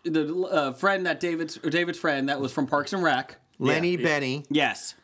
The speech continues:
Speaker 3: Aubrey,
Speaker 2: Yes,
Speaker 3: Aubrey
Speaker 2: Aubrey
Speaker 1: She
Speaker 3: Plaza.
Speaker 1: is really a drug addict and not the psychiatrist, correct? He was just using that as a figment, right?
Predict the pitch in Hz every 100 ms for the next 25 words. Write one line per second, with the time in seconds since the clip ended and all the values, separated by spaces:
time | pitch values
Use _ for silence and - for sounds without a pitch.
0 | _ - 117 143 127 110 117 123 135 131
1 | - 269 262 - 233 220 208 208 196 170
2 | 156 160 165 160 160 156 156 139 160 135
3 | 107 101 - 139 139 143 - 175 156 -
4 | 147 160 147 139 131 131 131 120 151 151
5 | 180 180 147 185 -